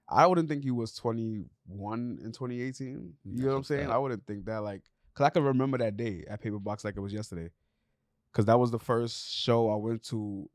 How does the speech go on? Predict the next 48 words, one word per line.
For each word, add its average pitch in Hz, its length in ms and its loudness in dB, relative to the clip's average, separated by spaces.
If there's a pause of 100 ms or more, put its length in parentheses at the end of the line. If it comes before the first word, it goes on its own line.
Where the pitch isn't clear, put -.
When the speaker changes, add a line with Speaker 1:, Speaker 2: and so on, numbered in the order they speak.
Speaker 1:
returning 110 440 -2
back 107 180 -4
to 113 80 -10
media. 101 340 -4
Speaker 2:
Can 90 140 -6
I, 101 320 2
uh, 90 40 0
can 95 160 -4
I 98 140 0
ask 98 120 -4
you 95 80 0
a - 40 -2
question? 104 340 2
Speaker 1:
Yeah. 85 180 -10 (260)
Speaker 2:
What's - 580 4 (960)
your 90 520 4
favorite 85 320 -4
song 82 280 -4
on 69 380 -8 (100)
Star - 260 -6
Baby? - 320 -12 (140)
The - 40 -14
Speaker 1:
I - 40 -6
Speaker 2:
song 90 160 0
Speaker 1:
think 143 140 2
the, - 60 -2
Speaker 2:
that 80 140 -8
you 80 80 -8
Speaker 1:
the - 40 -18
Speaker 2:
flock 78 200 -6
Speaker 1:
fir-, - 60 -4
the, 131 100 -8
Speaker 2:
to? 135 60 -8
Speaker 1:
the 139 80 -6
first 170 240 -2
joint, 113 240 -8
Speaker 2:
The 85 60 -4
Speaker 1:
'cause, 123 80 0
Speaker 2:
first 107 240 2
Speaker 1:
yeah, 117 100 2
Speaker 2:
joint? 127 120 2
Speaker 1:
the - 60 -14
first 147 200 -2
joint. 143 240 0
I 120 60 0
think 160 200 -2
that 143 160 -4
your, 123 240 0